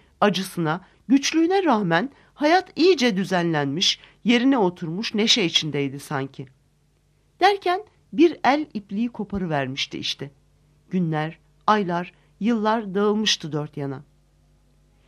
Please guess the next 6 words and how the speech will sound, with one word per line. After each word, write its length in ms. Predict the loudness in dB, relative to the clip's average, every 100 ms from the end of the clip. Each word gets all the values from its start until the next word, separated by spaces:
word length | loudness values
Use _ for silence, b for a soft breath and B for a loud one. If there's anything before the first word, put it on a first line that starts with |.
| b b b
Askerlik 480 | 4 4 -2 -2 -4
şubelerinin 580 | -2 2 2 0 -2 -6
karşısında 640 | -6 -6 -6 -8 -6 -6
sessiz 420 | -4 -6 -6 -8
kadınlar 540 | -2 -2 0 2 2
bekliyorlardı. 800 | 0 -2 -2 -2 0 -2 -2 -8